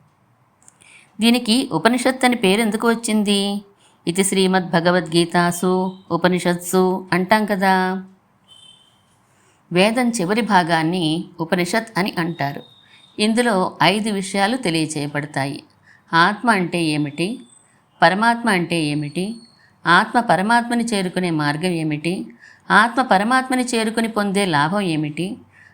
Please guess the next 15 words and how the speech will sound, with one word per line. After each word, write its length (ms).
ఆత్మ 360
పరమాత్మని 640
చేరుకోవడానికి 1120
ఆటంకంగా 760
ఉన్నదేమిటి? 960
ఈ 240
ఐదు 240
విషయాల్ని 600
భగవద్గీత 600
కూడా 520
కూలంకషంగా 680
వివరిస్తుంది 1000
కనుక 420
దీనిని 460
ఉపనిషత్ 540